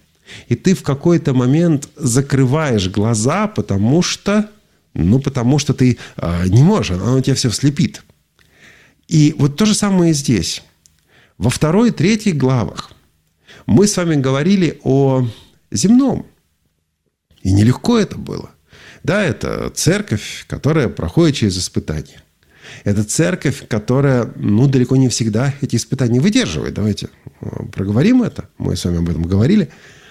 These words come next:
уже. Вот. А дальше четвертая глава. Это видение Христа прославленного.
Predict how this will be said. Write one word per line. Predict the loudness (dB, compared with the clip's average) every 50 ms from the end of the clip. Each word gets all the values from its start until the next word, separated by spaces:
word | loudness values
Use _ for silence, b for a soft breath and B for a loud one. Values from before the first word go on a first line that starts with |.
| B B B
уже. | -2 0 0 2 2 0 -2 -2 -4 -10 -16 _ _ _ _ _ _ _ _ _ _ _ _ _ -2
Вот. | 0 2 2 0 -2 -6 -4
А | -2 -2 0
дальше | 2 2 2 2 2 2 0 0 -2 -4
четвертая | -4 -6 -8 -6 -4 0 0 2 0 0 -2 -2 -4 -2
глава. | -2 -2 -2 -2 -2 -2 -4 -6 -10 -14 _ _ _ _ _ _ _ _ _ _ _ _ _ _ _ _
Это | -4 -2 0 2 4
видение | 4 4 4 4 4 4 4 4 2 2 0
Христа | -2 -4 -6 -4 -4 -4 -6 -4
прославленного. | -6 -8 -8 -6 -6 -6 -6 -6 -6 -8 -6 -4 -4 -2 -2 -2 -4